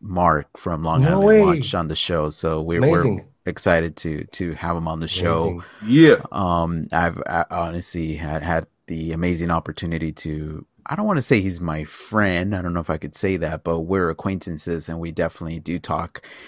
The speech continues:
Speaker 1: behind the scenes. He's an amazing guy. He's, he's really humble, really nice guy. And, uh,
Speaker 3: Absolutely.
Speaker 1: uh, I checked out his Islander, right? So the, well, we both did, P. Ross and, and, and myself,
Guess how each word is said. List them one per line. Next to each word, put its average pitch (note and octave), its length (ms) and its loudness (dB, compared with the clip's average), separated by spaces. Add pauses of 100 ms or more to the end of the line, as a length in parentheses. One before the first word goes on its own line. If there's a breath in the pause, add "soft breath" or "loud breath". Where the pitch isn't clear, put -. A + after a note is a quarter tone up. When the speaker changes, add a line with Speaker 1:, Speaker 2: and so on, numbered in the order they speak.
(120 loud breath)
Speaker 1:
behind E2 400 -2
the D2 60 -6
scenes. E2 260 -6
He's F2+ 160 -4
an F#2 80 -2
amazing D2+ 360 -8
guy. B1+ 180 -8
He's, D2+ 220 -12
he's E2 260 -10
really E2+ 260 -2
humble, E2+ 400 -6
really E2 240 -6
nice E2 300 -6
guy. E2 280 -2
And, D#2 280 -4
uh, - 20 -6
Speaker 3:
Absolutely. F2+ 340 -2 (460 loud breath)
Speaker 1:
uh, E2 60 0
I B1 120 2
checked - 280 0
out E2 100 2
his D#2 140 -4
Islander, F2 440 2
right? D#2+ 240 -2
So E2 160 -2
the, D#2 200 -6
well, E2+ 160 2
we G#2 120 2
both G#2 300 2
did, D2+ 180 -2
P. F2+ 140 -6
Ross E2+ 340 -2
and, D#2 220 -10
and, E2 240 -12
and E2 120 -10
myself, E2 420 -2